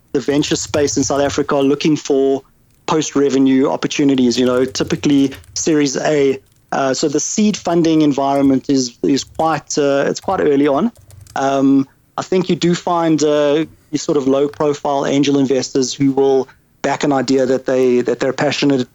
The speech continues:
about or that they, you know, they believe in. Um, but I think it's early days. But, you know, that said, um, it's definitely getting more vibrant. Um, I think you're finding a lot more interest in, uh, in amazing tech that's coming out of, uh, South Africa,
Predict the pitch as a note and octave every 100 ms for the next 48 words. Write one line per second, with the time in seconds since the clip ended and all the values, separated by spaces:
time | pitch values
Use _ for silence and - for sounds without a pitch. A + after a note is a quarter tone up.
0 | - F3+ C#3 C3+ B2+ - B2 A#2+ C#3 B2+
1 | B2+ B2 B2 B2 C3 E3+ C3 C3 F3+ _
2 | _ - C#3+ C#3 C#3 C#3 - - D#3 A#3
3 | A#3 - G3 E3+ E3 D#3 C#3+ C3 D3 -
4 | E3+ D#3 E3 F3 - F3+ D3 - _ _
5 | _ D3 C#3 C3+ D3 - D#3+ - - D#3
6 | - E3+ E3 C#3+ C#3+ C3+ C3+ B2 B2+ B2
7 | B2 E3+ - - - C3 B2+ B2+ D#3+ C#3+
8 | C3+ C#3+ C#3 C3+ C3+ C3+ C#3 C#3 D3+ -
9 | D3 - C#3 C3+ C3 C3+ C3 - - _
10 | C#3+ C3+ C#3 C#3 C#3 - C#3 C3+ - C#3
11 | C3+ C3+ C3 B2 A#2 C3+ C3 B2 C#3 C3+
12 | B2+ C3+ - C3+ B2